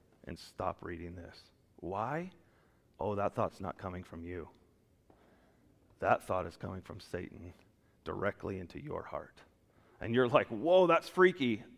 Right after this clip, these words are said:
Exactly. So what are you gonna let control you? Your flesh, your body, your own mind, the Satan,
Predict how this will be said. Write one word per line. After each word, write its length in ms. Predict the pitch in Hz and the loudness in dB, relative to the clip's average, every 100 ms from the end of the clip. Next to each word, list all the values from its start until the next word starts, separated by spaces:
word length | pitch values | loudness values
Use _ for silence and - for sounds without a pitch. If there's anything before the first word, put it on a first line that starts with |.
| - | -12
Exactly. 640 | 95 101 113 101 - 95 87 - - _ _ - - _ _ | -10 -4 -2 -2 -6 -10 -10 -18 -20 _ _ -20 -20 _ _
So 160 | - 113 | -2 0
what 220 | 110 120 | 2 2
are 40 | |
you 80 | 123 | 4
gonna 200 | 139 131 | 4 4
let 200 | 127 117 | 4 4
control 460 | 139 127 147 123 101 | -2 -4 0 0 -2
you? 180 | 82 69 - _ _ _ _ _ - - - | -8 -12 -18 _ _ _ _ _ -20 -20 -12
Your 140 | 101 | -10
flesh, 520 | - 131 170 220 - | 4 10 10 10 2
your 120 | 87 104 | -6 6
body, 340 | 135 160 196 | 10 10 10
your 160 | 160 123 | 6 4
own 160 | 131 | 4
mind, 400 | 139 160 208 226 - - - - - _ _ _ | 6 6 6 2 -4 -18 -20 -20 -20 _ _ _
the 100 | 104 | -12
Satan, 640 | - - 160 180 220 247 | -2 6 6 6 4 2